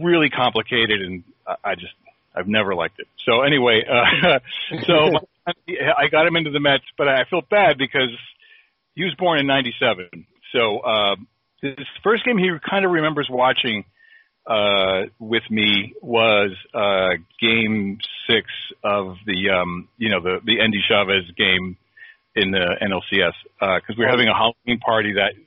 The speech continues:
Speaker 1: that night for him and his buddies, his school buddies. So he was only, he was eight or nine years old, and he remembers watching that with me. And then, then he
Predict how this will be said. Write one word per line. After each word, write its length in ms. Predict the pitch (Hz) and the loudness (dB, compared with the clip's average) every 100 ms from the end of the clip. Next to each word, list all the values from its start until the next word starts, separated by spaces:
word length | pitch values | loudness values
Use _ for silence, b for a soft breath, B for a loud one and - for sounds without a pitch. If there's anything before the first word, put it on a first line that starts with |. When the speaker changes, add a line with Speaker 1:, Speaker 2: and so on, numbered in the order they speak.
| - | -2
Speaker 1:
that 240 | 101 101 | 0 0
night 260 | 117 101 98 _ - _ | -2 -2 -2 _ -20 _
for 100 | 101 | -8
him 140 | 110 | -4
and 80 | 107 | -6
his 120 | 92 - | -6 -4
buddies, 340 | 107 98 92 | -2 0 -4
his 120 | 98 90 | -6 -10
school 200 | - 107 | -6 -4
buddies. 320 | 95 87 90 - | 0 0 -2 -6
So 80 | 92 | -4
he 120 | 104 | -4
was 180 | 98 92 | -2 -2
only, 340 | 90 90 82 _ _ _ _ _ - - - - | -2 -4 -8 _ _ _ _ _ -20 -20 -20 -10
he 100 | - | -6
was 140 | 90 82 - | -6 -6 -6
eight 160 | 98 | -4
or 80 | 92 | -4
nine 240 | 85 87 87 | -2 -4 -4
years 180 | 82 87 | -6 -4
old, 180 | 85 - _ _ | -4 -6 _ _
and 120 | - | -4
he 80 | 110 | 0
remembers 340 | 113 117 98 98 | 2 2 0 -2
watching 380 | 92 90 - 87 | -2 -2 -2 -2
that 160 | 85 | -4
with 180 | 87 - | -6 -4
me. 200 | 90 90 | -2 0
And 120 | 90 | 0
then, 200 | 104 107 B B - | 0 0 B B 0
then 100 | |
he 80 | 196 | 2